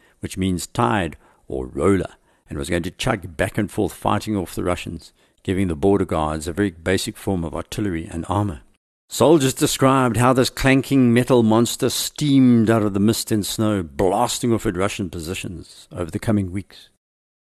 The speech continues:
It was an eight-car steel machine with an armoured locomotive, a self-contained powerhouse.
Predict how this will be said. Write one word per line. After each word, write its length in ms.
It 80
was 140
an 120
eight-car 580
steel 320
machine 440
with 120
an 80
armoured 400
locomotive, 560
a 60
self-contained 880
powerhouse. 580